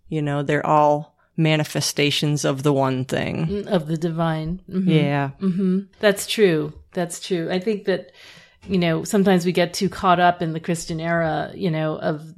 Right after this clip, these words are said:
Speaker 2: the separation of
Speaker 1: Right.
Speaker 2: good and
Speaker 1: Mm,
Speaker 2: evil,
Speaker 1: yeah, the
Speaker 2: but
Speaker 1: duality of
Speaker 2: Right.
Speaker 1: everything.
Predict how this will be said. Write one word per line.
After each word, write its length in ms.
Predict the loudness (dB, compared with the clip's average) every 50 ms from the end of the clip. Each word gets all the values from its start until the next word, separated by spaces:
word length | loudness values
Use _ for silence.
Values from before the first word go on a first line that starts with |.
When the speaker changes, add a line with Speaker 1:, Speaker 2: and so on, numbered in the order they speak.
| -20 -20 -12
Speaker 2:
the 100 | -10 -10
separation 760 | -8 -2 0 0 0 2 0 -2 0 0 0 -2 -2 -4 -4 -2
of 60 | 2
Speaker 1:
Right. 180 | 2 4 4 4
Speaker 2:
good 140 | 4 2 0
and 140 | -2 0
Speaker 1:
Mm, 40 | 0
Speaker 2:
evil, 400 | 0 0 -2 -4 -6 -6 -6 -4 -4
Speaker 1:
yeah, 220 | -2 -2 0 0
the 100 | 0 0 -2
Speaker 2:
but 60 | 0
Speaker 1:
duality 600 | -2 0 2 2 4 4 2 2 0 0 -2 -2 -2
of 200 | -2 -4 -4 -2
Speaker 2:
Right. 200 | 0 2 2 2
Speaker 1:
everything. 720 | 2 2 0 -2 -2 -2 -4 -4 -2 0 0 0 0 -2